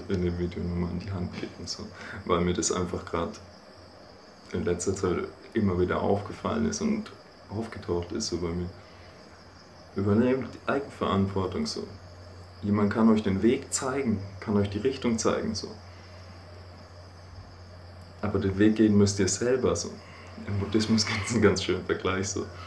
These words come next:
dass man den Finger, der auf den Mond zeigt, nicht mit dem Mond verwechseln, so.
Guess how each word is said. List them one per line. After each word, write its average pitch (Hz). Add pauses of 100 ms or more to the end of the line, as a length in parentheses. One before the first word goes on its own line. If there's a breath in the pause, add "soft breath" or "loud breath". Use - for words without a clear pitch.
(260 loud breath)
dass -
man 85
den 92
Finger, 107
der 95
auf 90
den 92
Mond 101
zeigt, -
nicht 101
mit 95
dem 90
Mond 107
verwechseln, -
so. -